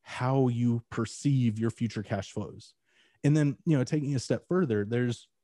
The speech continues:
like, there's two types of income methods. There's the direct capitalization, the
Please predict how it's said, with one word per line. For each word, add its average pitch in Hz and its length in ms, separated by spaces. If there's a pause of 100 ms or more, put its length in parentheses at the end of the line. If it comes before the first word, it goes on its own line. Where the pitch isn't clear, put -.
(600)
like, 127 200
there's 135 200
two 185 160
types 135 320
of 110 80
income 117 420
methods. 98 380
There's 107 220
the 117 80
direct 110 400
capitalization, 139 640 (420)
the 107 300